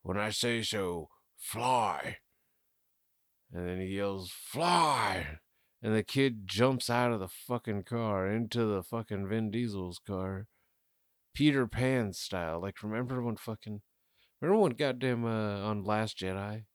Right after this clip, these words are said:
When they tried to, when they did the fake out kill for Leia?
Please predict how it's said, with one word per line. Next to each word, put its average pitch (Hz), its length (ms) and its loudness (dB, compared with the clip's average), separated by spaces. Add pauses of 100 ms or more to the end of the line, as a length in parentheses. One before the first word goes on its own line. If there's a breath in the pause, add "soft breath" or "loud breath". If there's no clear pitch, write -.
(680)
When 98 120 -6
they 95 120 -2
tried 107 240 -2
to, 98 160 -2
when 98 140 -2
they 92 220 -2
did 95 280 -8
the 92 80 -6
fake 107 360 0
out 101 300 0
kill 107 260 0
for 107 180 -8
Leia? 107 400 -2